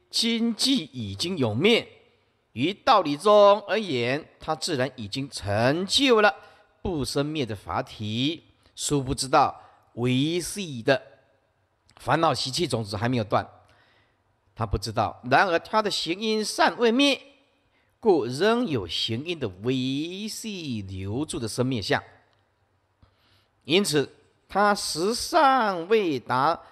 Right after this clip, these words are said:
真不生灭之境。不过因他自心所度存，而既以为常住不生灭。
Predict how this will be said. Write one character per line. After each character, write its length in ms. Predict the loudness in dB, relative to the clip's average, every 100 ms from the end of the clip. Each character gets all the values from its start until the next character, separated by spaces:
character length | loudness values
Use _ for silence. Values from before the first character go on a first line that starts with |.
| _ 2
真 680 | 4 4 2 -6 -6 -8 -10
不 300 | -8 -6 -2
生 200 | 2 2
灭 360 | 2 0 -2
之 160 | -6 -4
境。 260 | -2 -2 -4 _ _ _ _ _ _ _ _ _ _ _ 0
不 120 | 4
过 400 | 8 6 4 -8 -20 _ _
因 240 | 0 0 0
他 320 | -2 4 4 4
自 320 | -2 -4 -2
心 320 | -2 -4 -4
所 340 | -6 -8 -10 -8
度 300 | -6 -6 -6
存， 560 | -4 -2 -2 0 -2 -4 _ _ _ _ 0
而 240 | 4 4 0 -8
既 260 | -6 -6 -8
以 180 | -12
为 160 | -8 -8
常 640 | -2 2 6 6 4 0 -6
住 260 | -4 -4 -6 _ -10
不 80 |
生 180 | -6 -4
灭。 240 | -2 -4